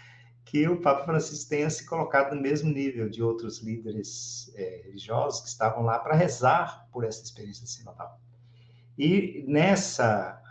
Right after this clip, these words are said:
é, nesse momento de oração, que foi muito impressionante, porque houve um momento, é, to-, toda a fala do Papa Francisco foi baseada no, no tema do silêncio. E a questão do silêncio,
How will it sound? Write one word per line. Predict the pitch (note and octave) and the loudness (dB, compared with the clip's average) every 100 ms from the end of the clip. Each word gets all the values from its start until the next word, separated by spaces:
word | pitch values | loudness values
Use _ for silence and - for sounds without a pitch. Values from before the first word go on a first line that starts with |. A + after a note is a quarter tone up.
| - | -18
é, | A2 G2+ G#2 | -16 -14 -12
nesse | A2 A2+ A#2 - | -8 -6 -8 -4
momento | A2 A#2 A2 | 0 2 2
de | A#2+ | -2
oração, | - - - D3 G3 E3+ - | -2 -6 0 4 4 2 -4
que | - | -14
foi | - A#2 G#2 | -6 -4 -4
muito | G#2+ G#2 C3+ - | -6 -8 -12 -12
impressionante, | - G#2+ - F3 C3 G3+ - - - - - - - - | -10 -6 -4 -2 -2 -2 -6 -12 -20 -20 -20 -20 -20 -4
porque | A#2+ - - A2 A2+ | -4 -4 -4 0 2
houve | A2 A2+ | 0 2
um | B2 | 4
momento, | B2+ A#2+ C#3 D#3 - A2+ | 4 4 2 0 -4 -8
é, | A2+ G#2+ | -6 -6
to-, | - E3 F#3 F#3 | -4 4 6 6
toda | - G3 G#3 | 4 6 8
a | F#3 | 6
fala | - D3 D3 | 8 10 10
do | - | 8
Papa | - A2+ A2 | 2 2 2
Francisco | A2 A2+ - - | 0 -4 -8 2
foi | D#3 F3 G3+ F#3+ | 4 4 0 0
baseada | C#3 - C3+ B2+ B2+ C#3+ | 2 4 6 6 4 -2
no, | D3 - | -6 -14
no | C3 C3+ | -12 -4
tema | C#3+ C#3 | -2 -2
do | - | -4
silêncio. | - E3 A#2 F#2+ - - - - - - _ _ _ _ | -4 -2 -2 -4 -8 -12 -18 -20 -20 -20 _ _ _ _
E | C3+ D#3+ F#3+ - | 2 4 4 0
a | C3+ | 0
questão | E3 D3 C#3+ | 0 2 0
do | B2+ | -2
silêncio, | - B2 C3+ F#3+ G3 - | -2 2 2 2 0 -4